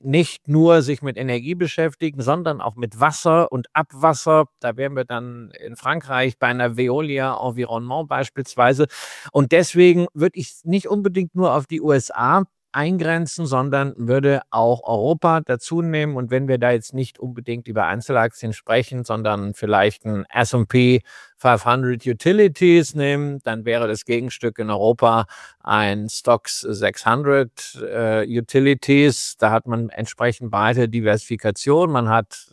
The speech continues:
auch die Möglichkeit, sich die Dividenden ausschütten zu lassen, wenn man das gerne möchte.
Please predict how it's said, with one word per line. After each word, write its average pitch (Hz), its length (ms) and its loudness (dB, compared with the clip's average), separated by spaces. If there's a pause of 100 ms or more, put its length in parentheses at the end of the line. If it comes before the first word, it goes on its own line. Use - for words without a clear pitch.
(140)
auch 120 260 4
die 123 100 -6
Möglichkeit, 110 680 -2
sich 98 140 -12
die - 100 -20
Dividenden 101 580 -4
ausschütten 160 760 2
zu - 160 -4
lassen, 120 480 0
wenn 120 160 -2
man 113 180 -2
das 110 220 -4
gerne 107 260 -4
möchte. 131 400 0